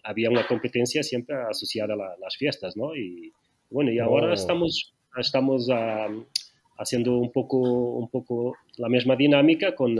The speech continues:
Speaker 1: con las corridas de, de trail, ¿no? Con las corridas de, de montaña. Y es eso que, que me motivó una, a cuarenta años atrás y me motiva ahora también. Y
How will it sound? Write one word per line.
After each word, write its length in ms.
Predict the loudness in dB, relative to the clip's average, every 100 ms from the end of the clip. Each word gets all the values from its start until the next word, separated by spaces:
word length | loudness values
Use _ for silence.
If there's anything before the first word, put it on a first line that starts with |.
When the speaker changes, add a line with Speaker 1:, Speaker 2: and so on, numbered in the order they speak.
| -2
Speaker 1:
con 100 | -2
las 160 | -2 -4
corridas 480 | -4 0 0 0
de, 320 | -2 -6 -6 -10
de 200 | -10 -4
trail, 320 | 0 0 0
¿no? 160 | -4 -6
Con 160 | -8
las 100 | -8
corridas 380 | -8 -8 -6 -6
de, 220 | -6 -10 -12
de 120 | -12
montaña. 420 | -8 -2 -2 -2 -6 _ -20 -20 _ _
Y 760 | -8 -4 0 0 0 0 -2 -4
es 180 | -6 -4
eso 280 | -2 -2 -2
que, 640 | 2 4 6 4 2 0 0
que 80 |
me 80 | 0
motivó 480 | 2 0 2 4 4
una, 140 | 2 -2
a 840 | -6 -12 -18 _ _ -16 -14 -12
cuarenta 480 | -8 -6 -4 -6 -4 -4
años 220 | -4 -4 -4
atrás 400 | -2 -2 -2 -6
y 320 | -8 -4 -4
me 120 | -2 -2
motiva 480 | -2 -2 0 -2 -4 -6
ahora 220 | -4 -4
también. 440 | -6 -4 -2 -2 -4 _ -20 -20 _ -12
Y 800 | -6 -4 -2 -2 -4 -4 -6